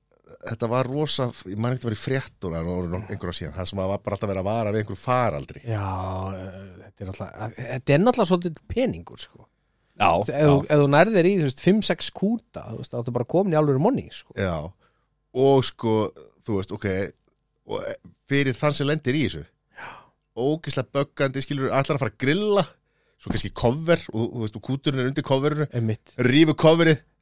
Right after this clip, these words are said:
Speaker 1: ekkert gas, og þú bara svona komið með kjötið bara.
Speaker 2: Ógeðslega þreytt, sko.
Speaker 1: Já.
Speaker 2: Já.
Speaker 3: Það er samt líka bara, þó þú sért með kútinn og hann klárar, skilur, það er líka alveg, þú veist,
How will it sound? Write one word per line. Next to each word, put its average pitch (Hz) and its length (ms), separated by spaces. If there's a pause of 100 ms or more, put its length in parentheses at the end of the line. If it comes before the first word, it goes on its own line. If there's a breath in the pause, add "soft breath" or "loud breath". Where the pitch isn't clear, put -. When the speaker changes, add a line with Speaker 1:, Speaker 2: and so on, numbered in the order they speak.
(100)
Speaker 1:
ekkert 104 320
gas, 87 420
og - 100
þú 101 120
bara 104 120
svona 107 140 (220)
komið 127 360
með 120 300
kjötið 113 480
bara. 98 220 (1120)
Speaker 2:
Ógeðslega 123 760
þreytt, 104 380
sko. 110 80
Speaker 1:
Já. 90 240 (300 soft breath)
Speaker 2:
Já. 92 180 (380)
Speaker 3:
Það 139 260
er 143 80
samt - 320
líka 135 340
bara, 107 220
þó - 160
þú 131 260
sért 120 240
með 120 140
kútinn 120 340
og 104 80
hann 117 140
klárar, 117 500
skilur, - 440
það 110 440
er 104 60
líka 104 340
alveg, 90 380
þú 85 160
veist, - 100